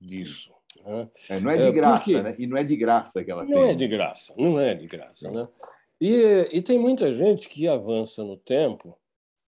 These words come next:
Speaker 1: é, com um modelo que sempre teve na vida de emprego.
Speaker 2: Sim.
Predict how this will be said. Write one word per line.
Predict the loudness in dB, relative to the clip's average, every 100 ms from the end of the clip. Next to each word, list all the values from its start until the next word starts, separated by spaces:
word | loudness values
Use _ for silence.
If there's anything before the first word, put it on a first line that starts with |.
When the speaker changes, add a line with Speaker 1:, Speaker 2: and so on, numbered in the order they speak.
| -8
Speaker 1:
é, | -2 0 0 -2 -4
com | -4 -4
um | -2
modelo | -4 -4 -4 -4 -4 -6 -6 -8 -12 _
que | -16
sempre | -8 -6 -6 -8
teve | -6 -6 -4
na | -2 -4
vida | -4 -8 -6
de | -2
emprego. | -2 -2 -6 -6 -8 -16 _ _ _ _ _ -14
Speaker 2:
Sim. | -10 -10